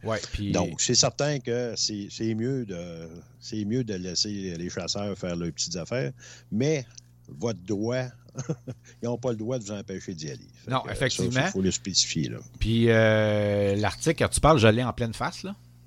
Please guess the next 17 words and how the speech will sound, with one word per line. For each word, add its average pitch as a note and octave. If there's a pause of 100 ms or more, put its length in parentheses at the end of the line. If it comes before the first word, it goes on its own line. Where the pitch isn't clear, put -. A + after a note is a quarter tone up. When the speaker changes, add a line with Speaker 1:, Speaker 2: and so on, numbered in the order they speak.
(180)
Speaker 1:
OK ? -
C'est -
un A2
arti-, G#2+
<laughs> C3
c'est -
un C3+
article D3+
du B2+
ministère, C3+ (560)
euh, G#2+
de G#2
la G#2
Faune. B2+ (200)
Speaker 2:
De G#2
la G#2+
Faune ? C3+